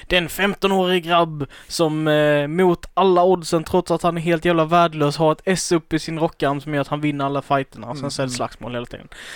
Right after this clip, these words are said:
Speaker 2: Nej.
Speaker 1: Liksom så här, jag, jag gillar den konceptet, det
Speaker 2: Ja.
Speaker 1: konceptet. Eh, och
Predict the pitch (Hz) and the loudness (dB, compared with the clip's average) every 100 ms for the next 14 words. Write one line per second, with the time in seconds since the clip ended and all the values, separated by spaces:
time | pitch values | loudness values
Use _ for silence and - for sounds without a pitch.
0 | - 170 180 180 165 214 233 254 240 247 | -8 -2 0 2 4 2 2 2 2 2
1 | 208 185 175 160 156 139 - - 120 - | 2 0 -2 -2 -2 -2 -2 -6 -8 -8
2 | 165 165 123 151 147 - 113 113 - - | -2 0 0 0 -2 -4 -8 -12 -14 -20
3 | - - - - 135 131 127 - 143 143 | -20 -20 -20 -2 0 2 0 -2 0 2
4 | 139 139 131 | 2 2 0